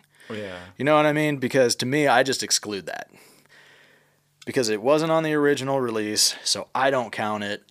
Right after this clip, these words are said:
Speaker 2: I pretend it's not there. And if that's the case, it's a fucking flawless record.
Speaker 1: Hmm.
Speaker 2: Every song is great.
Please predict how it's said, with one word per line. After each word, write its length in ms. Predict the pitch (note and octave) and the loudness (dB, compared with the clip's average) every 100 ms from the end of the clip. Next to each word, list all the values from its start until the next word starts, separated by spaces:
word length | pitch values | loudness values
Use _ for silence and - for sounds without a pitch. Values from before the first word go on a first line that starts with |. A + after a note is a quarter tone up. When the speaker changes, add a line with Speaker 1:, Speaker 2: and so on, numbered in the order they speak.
| - | -8
Speaker 2:
I 80 | B2 | -6
pretend 360 | B2 A#2+ A2 | -6 -6 -6
it's 140 | G#2 G#2 | -6 -6
not 220 | G2 - | -6 -6
there. 400 | F#2+ F#2 F#2 - _ | -6 -6 -8 -10 _
And 120 | G2+ | -14
if 100 | F#2+ - | -12 0
that's 240 | D3 - | 2 2
the 80 | - | -4
case, 300 | B2 G#2+ G2 | -2 0 -2
it's 120 | F#2+ | -4
a 40 | |
fucking 480 | F#2 - B2 A2 G2+ | -12 -6 -4 -4 -8
flawless 460 | F#2 F#2 F2 D#2+ - | -8 -6 -6 -8 -10
record. 400 | - - C2 - _ _ _ | -12 -14 -18 -20 _ _ _
Speaker 1:
Hmm. 60 | B2+ | -4
Speaker 2:
Every 200 | C#3 E3+ | 0 0
song 260 | E3 D3 C#3 | 2 2 0
is 100 | A#2+ | -2
great. 400 | G2 F2+ F2+ | -4 -4 -6